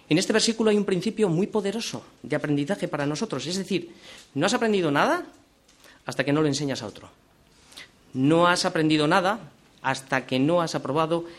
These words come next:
el examen. Lo que estamos viendo es que las conversaciones y lo que hablamos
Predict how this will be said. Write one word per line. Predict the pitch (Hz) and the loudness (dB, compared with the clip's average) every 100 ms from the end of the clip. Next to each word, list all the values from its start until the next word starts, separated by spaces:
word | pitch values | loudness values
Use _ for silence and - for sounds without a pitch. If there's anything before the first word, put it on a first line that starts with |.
| - _ | -20 _
el | 135 120 | -2 0
examen. | 120 - - 185 123 87 - - - _ - - | -2 -2 0 0 0 -6 -18 -20 -20 _ -20 -4
Lo | 139 | 0
que | 147 | 2
estamos | 175 190 | 2 2
viendo | 180 190 | 2 2
es | 208 | 0
que | - 160 | 0 2
las | 139 131 | 2 0
conversaciones | - 139 123 127 120 120 - 202 202 123 156 - - - - - - - | -2 -2 0 -2 -4 -6 -6 -4 -2 -4 -8 -10 -14 -20 -20 -20 -20 -8
y | 131 | -2
lo | 131 | 0
que | 139 | 0
hablamos | 139 247 143 147 - | 2 2 0 -4 -6